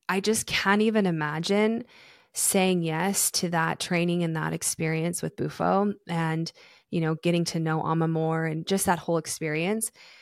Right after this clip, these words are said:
I can't imagine how different it would have been if I hadn't said yes, what, seven,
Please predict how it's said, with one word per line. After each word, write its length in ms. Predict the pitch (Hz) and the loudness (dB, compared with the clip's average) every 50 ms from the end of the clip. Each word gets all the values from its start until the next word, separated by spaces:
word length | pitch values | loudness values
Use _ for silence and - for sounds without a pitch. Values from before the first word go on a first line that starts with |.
| - _ _ _ _ _ _ _ _ _ _ _ _ _ _ _ _ _ _ _ _ _ _ - | -20 _ _ _ _ _ _ _ _ _ _ _ _ _ _ _ _ _ _ _ _ _ _ -4
I 140 | - 180 202 | -2 -2 -2
can't 260 | 202 - 233 254 254 | -2 -2 -4 0 0
imagine 300 | 247 226 202 196 202 202 | 2 2 2 2 2 2
how 200 | 190 180 180 170 156 - - | 0 0 -2 -2 -2 -2 -2
different 320 | 170 160 - - 185 170 | -4 -4 -2 -2 -2 -2
it 100 | 170 170 | -2 -2
would 100 | 170 160 | -2 -2
have 160 | 165 160 _ - | -2 -4 _ -4
been 240 | 147 151 156 170 | -2 -2 0 0
if 200 | 185 131 170 - | 0 -2 -4 -2
I 80 | - 160 | -2 -4
hadn't 360 | 160 - - 175 175 175 170 | -2 -2 -2 -2 0 0 0
said 200 | - - 165 160 | 0 -2 -2 -2
yes, 680 | 160 156 151 147 151 160 185 180 - - - - - - _ _ _ _ _ _ _ _ _ _ _ _ - | -2 -2 0 0 2 2 0 0 -2 -2 -2 -4 -6 -10 _ _ _ _ _ _ _ _ _ _ _ _ -10
what, 260 | 202 175 165 151 - - - _ _ - - - - - | -4 -2 -2 -2 -2 -4 -10 _ _ -14 -12 -10 -10 -6
seven, 720 | - - - - 185 175 170 180 185 196 202 202 208 - | -4 -2 0 0 0 2 2 2 2 2 2 0 0 -4